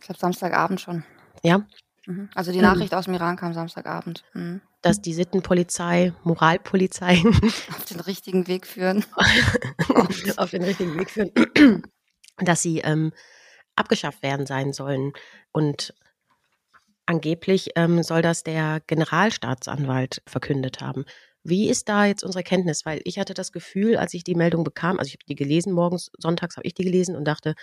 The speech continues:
Speaker 2: „Ja, okay“, ne? Also
Speaker 1: Ja, ich auch.
Speaker 2: <laughs> also es war so bei jedem so, „Mhm, okay. Und was jetzt eigentlich mit dem Rest?“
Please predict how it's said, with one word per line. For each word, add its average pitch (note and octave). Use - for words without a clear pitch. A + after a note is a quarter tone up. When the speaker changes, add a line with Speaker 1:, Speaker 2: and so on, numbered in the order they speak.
Speaker 2:
„Ja, A2+
okay“, -
ne? D3
Also -
Speaker 1:
Ja, E3
ich -
auch. -
Speaker 2:
<laughs> -
also F3
es E3+
war F#3+
so F#3+
bei F3
jedem G3
so, F#3
„Mhm, D3+
okay. D#3+
Und D3+
was D3
jetzt -
eigentlich D3+
mit D3
dem C#3+
Rest?“ C#3+